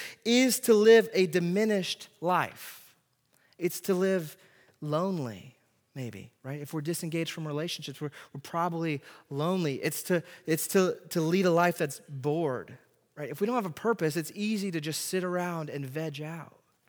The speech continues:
So we can be lonely or bored, complacent, detached. In other words, our life is not lived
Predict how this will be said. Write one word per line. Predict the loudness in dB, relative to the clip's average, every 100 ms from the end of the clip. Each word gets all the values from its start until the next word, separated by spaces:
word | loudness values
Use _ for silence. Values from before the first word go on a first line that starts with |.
| _ _ _ _ _ _ _
So | -4 0
we | 0
can | 0
be | -2 -4 -6
lonely | 2 4 6 4 2
or | 0 -2
bored, | 0 0
complacent, | 0 -4 2 6 6 4 -2 -4
detached. | -6 -4 2 4 4 0 -8 -10 -14 -20 _ _ _ _ _ _ _ _ _ _ _
In | 4
other | 6 6
words, | 4 2 0 -2 -10 -14 -18 _ _ _ _ _ _ _ _ -4
our | 0
life | 2 4 2 2
is | -2 0
not | -2 0 0 -2
lived | -2 0 2 2 0 -4 -10